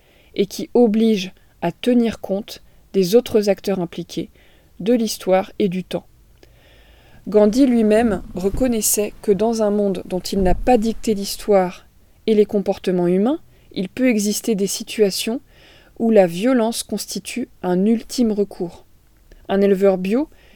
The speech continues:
évitera scrupuleusement la médicalisation, mais il ne laissera pas mourir un animal.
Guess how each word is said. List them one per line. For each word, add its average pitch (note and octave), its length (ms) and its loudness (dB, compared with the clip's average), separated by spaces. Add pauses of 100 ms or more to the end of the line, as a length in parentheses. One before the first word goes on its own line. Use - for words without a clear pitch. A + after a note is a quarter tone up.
(280)
évitera G3+ 460 -2
scrupuleusement A3+ 1120 0
la G3 80 4
médicalisation, F#3 880 -2 (640)
mais G#3 240 4
il G#3+ 80 4
ne G#3+ 100 4
laissera A3 360 0
pas C#4 240 0
mourir A3 360 0
un F#3+ 80 -2
animal. F3+ 480 -4